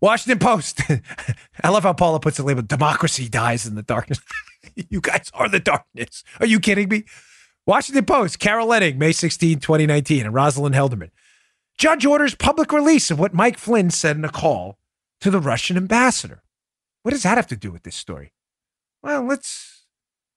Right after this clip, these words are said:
put up a little portion of that Washington Post piece. Well, in the December twenty sixteen call, Flynn urged that the Kremlin not get too riled up about U S sanctions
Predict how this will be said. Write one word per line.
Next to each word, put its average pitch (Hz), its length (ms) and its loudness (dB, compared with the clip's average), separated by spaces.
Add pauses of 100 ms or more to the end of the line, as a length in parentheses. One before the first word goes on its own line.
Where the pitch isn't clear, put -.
(140)
put 285 140 4
up - 120 0
a 233 40 -2
little 208 320 2 (100)
portion 214 420 0
of 107 60 -6
that 85 200 -8 (120)
Washington 98 420 -4
Post 87 320 -14
piece. - 380 -10 (1120)
Well, - 220 0 (640)
in 196 120 2
the 208 100 2
December 302 840 0
twenty 277 340 2
sixteen 233 800 0
call, 131 640 2 (1200)
Flynn 247 500 2
urged 202 340 2
that 202 140 0
the 196 60 -2
Kremlin 277 400 2
not 302 160 2
get 311 160 0
too 302 120 4
riled 269 280 2
up 285 140 0
about 165 280 0
U 196 160 2
S 202 100 -2
sanctions 214 540 0